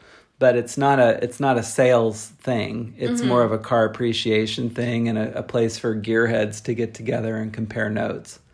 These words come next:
Speaker 2: Exactly.
Speaker 1: Um, and, and people who just appreciate cars to just oogle over them and, and ask about them.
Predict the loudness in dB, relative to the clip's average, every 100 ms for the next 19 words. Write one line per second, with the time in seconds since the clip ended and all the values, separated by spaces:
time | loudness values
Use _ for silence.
0 | -8 -6 -4 -4 -6 -10 -12 -6 -2 0
1 | 2 2 4 2 2 0 2 2 2 0
2 | -4 -6 -2 -2 0 -2 -2 -2 0 0
3 | -2 -8 -10 -10 -10 -12 -18 -20 -20 -18
4 | -6 -4 -2 -2 -2 -2 -2 -2 -4 -4
5 | -6 -8 -6 -6 -4 -2 -2 -4 -8 -6
6 | -6 -6 -10 -12 -12